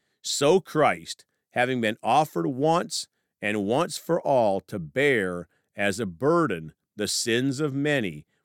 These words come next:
will appear a second time when he returns to the earth, not to deal with sin,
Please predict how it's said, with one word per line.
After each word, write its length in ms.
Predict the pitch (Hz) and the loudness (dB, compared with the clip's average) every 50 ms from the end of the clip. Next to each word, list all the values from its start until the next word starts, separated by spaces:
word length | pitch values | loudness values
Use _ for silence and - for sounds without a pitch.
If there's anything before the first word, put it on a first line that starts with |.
| _ _ | _ _
will 200 | 117 117 113 110 | -2 0 0 0
appear 500 | 104 - - - 196 220 196 131 104 101 | -2 -4 -4 -2 0 2 2 2 0 0
a 140 | - 101 - | -2 -4 -4
second 560 | - - - 147 170 185 - - 254 247 160 | -4 -4 0 0 0 0 0 -4 -6 -6 -6
time 520 | - - 120 95 87 85 80 78 76 78 - _ _ _ _ _ _ | -6 -4 -4 -4 -4 -8 -12 -12 -14 -16 -18 _ _ _ _ _ _
when 160 | - 110 107 101 | -4 -4 -2 -2
he 120 | 120 131 | -2 -2
returns 680 | 120 107 98 - - - 127 135 143 156 165 160 - - | -2 -4 -4 -6 -4 -2 0 0 2 2 0 -2 -4 -4
to 160 | - 156 156 | -4 -4 -2
the 200 | 151 160 175 - | -2 -4 -4 -2
earth, 380 | - 127 110 92 73 73 - _ _ _ _ _ _ _ _ _ _ | 0 0 0 -2 -4 -8 -16 _ _ _ _ _ _ _ _ _ _
not 340 | - 104 120 151 175 - - | -2 0 2 2 0 0 -2
to 80 | 240 | -4
deal 360 | 226 196 202 208 190 175 160 135 | -4 -2 0 2 2 2 2 2
with 180 | 127 113 98 | 2 0 0
sin, 580 | - - - 139 127 113 95 85 80 76 71 | -2 -4 -4 -4 -2 -2 -4 -4 -6 -10 -14